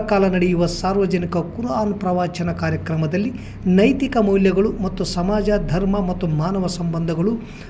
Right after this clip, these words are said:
ಹಾಗೂ ಜೀವನದ ಉದ್ದೇಶ ಎನ್ನುವ ವಿಷಯಗಳ ಕುರಿತು ಕ್ರಮಾನುಗತವಾಗಿ ಪ್ರವಚನ ನಡೆಯಲಿದೆ. ವಿಧಾನಸಭೆ ಸಭಾಪತಿ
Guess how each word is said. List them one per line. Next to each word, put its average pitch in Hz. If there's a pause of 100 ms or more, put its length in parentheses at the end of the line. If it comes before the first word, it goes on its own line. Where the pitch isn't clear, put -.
ಹಾಗೂ 214 (180)
ಜೀವನದ 208 (140)
ಉದ್ದೇಶ 190 (160)
ಎನ್ನುವ 170 (160)
ವಿಷಯಗಳ 175 (120)
ಕುರಿತು 214 (380)
ಕ್ರಮಾನುಗತವಾಗಿ 214 (120)
ಪ್ರವಚನ 160 (120)
ನಡೆಯಲಿದೆ. 143 (400)
ವಿಧಾನಸಭೆ 208 (260)
ಸಭಾಪತಿ 180